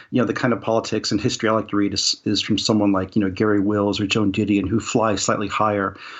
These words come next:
from the news and combine their intellection about things with reporting.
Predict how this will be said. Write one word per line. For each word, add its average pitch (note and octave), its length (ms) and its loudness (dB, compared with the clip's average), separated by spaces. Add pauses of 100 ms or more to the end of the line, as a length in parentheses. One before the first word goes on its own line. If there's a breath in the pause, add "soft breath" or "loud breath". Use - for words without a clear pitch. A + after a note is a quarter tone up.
(160 loud breath)
from A#2 180 2
the A2+ 40 4
news G#2 540 0
and G#2 400 0
combine A2 640 2
their G2+ 240 -2
intellection B2+ 480 0
about G#2+ 240 -2
things G#2 280 -4
with A2+ 160 -4
reporting. A2 380 0